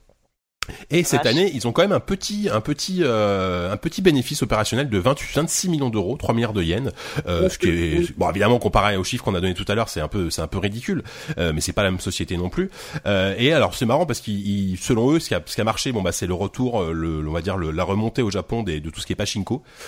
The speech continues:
Speaker 1: Vous savez, les
Speaker 2: Ouais.
Speaker 1: pachinko, c'est ces fameuses machines à billes, là. Si vous avez été au Japon, que vous êtes rentré dans une machine, dans une salle de pachinko, vous avez dû, dû per-, perdre trois, trois points d'audition parce que c'est,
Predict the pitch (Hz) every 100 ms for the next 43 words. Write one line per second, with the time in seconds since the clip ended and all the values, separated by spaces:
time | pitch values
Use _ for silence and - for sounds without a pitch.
0 | 113 - 87 95 180 - 90 107 98 82
1 | 82 85 87 80 82 - 90 82 95 101
2 | 80 80 73 - 78 85 82 90 87 80
3 | 104 98 82 - - 95 82 80 76 -
4 | 82 78 80 104 85 85 - 82 98 107
5 | - - 73 78 80 82 78 76 73 90
6 | 90 78 - 98 82 78 101 98 92 85
7 | 104 110 90 82 85 104 92 - 73 73